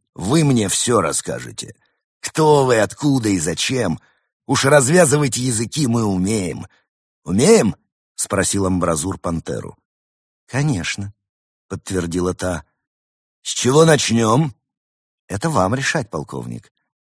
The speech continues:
"Думаю, нам поможет электрошок. Да, майор?"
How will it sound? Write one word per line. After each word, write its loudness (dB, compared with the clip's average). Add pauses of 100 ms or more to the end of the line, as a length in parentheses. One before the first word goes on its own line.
(600)
"Думаю, 6
нам 4
поможет 0
электрошок. -4 (260)
Да, 2
майор?" 4